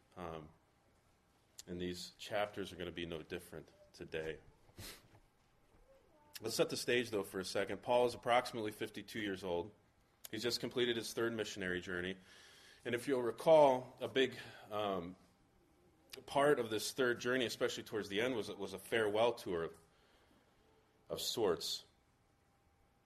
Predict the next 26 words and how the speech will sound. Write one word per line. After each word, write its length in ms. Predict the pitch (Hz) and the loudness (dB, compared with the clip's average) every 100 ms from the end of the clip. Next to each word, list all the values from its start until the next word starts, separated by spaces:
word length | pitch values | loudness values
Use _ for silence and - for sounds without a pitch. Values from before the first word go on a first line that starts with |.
| - | -8
And 140 | 107 | -4
these 160 | 107 107 - 113 | -2 -4 -8 -6
goodbyes, 600 | 120 95 120 127 131 117 | -4 0 6 8 8 6
if 160 | 113 | -4
you 80 | 113 | -2
will, 200 | 104 107 | 2 4
ended 520 | 104 113 113 104 98 - | 4 0 2 2 2 -2
in, 360 | 110 104 101 95 - - - 104 | -4 -2 -2 -4 -8 -16 -12 -6
uh, 220 | 92 92 | -2 0
Ephesus 680 | 127 - - 95 87 - - _ - - - _ - | 0 -4 -6 -4 -4 -6 -12 _ -16 -16 -18 _ -8
and, 360 | 104 95 92 92 | -4 -2 -2 0
uh, 160 | 90 | 0
Miletus, 560 | 92 92 95 120 104 - | 2 0 0 0 0 -2
with 160 | 92 | -8
Paul 220 | - 107 107 | 0 2 2
telling 400 | - 104 101 92 | 0 -4 -2 0
the 140 | 90 | 2
elders 340 | 107 117 95 | 4 2 -2
there 260 | - 85 85 - _ _ _ _ _ _ _ _ - | -2 -2 -2 -6 _ _ _ _ _ _ _ _ -4
that 100 | 110 | -2
the 60 | |
Holy 220 | 113 117 | 2 2
Spirit 260 | 113 - 120 | 2 2 0
was 140 | 113 | 0
compelling 500 | - 98 - 135 131 | -6 -10 -4 -2 0
him 360 | 110 104 90 90 | -2 -2 -4 -4